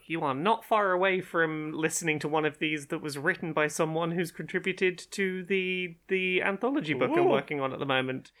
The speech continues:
Speaker 1: Uh, there's an episode called Inheritance coming up in,
Speaker 2: That,
Speaker 1: like
Speaker 2: that, I, that is the next one I was gonna come to.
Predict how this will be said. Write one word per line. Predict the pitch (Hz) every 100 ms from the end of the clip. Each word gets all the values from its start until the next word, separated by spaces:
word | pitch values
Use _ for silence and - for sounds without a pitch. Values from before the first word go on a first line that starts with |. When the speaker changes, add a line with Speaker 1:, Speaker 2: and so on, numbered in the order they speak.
| - - -
Speaker 1:
Uh, | - 151
there's | 156
an | 175
episode | 190 202 190
called | 190 180
Inheritance | 185 196 190 220 277 262 -
coming | 269 254
up | 262 285
in, | 175
Speaker 2:
That, | 180
Speaker 1:
like | 170 170
Speaker 2:
that, | 170 151
I, | 180
that | 175 196 156
is | 190 - -
the | 151 190
next | 196 -
one | 202
I | 208
was | 208
gonna | 220 220
come | 277 294
to. | 285 233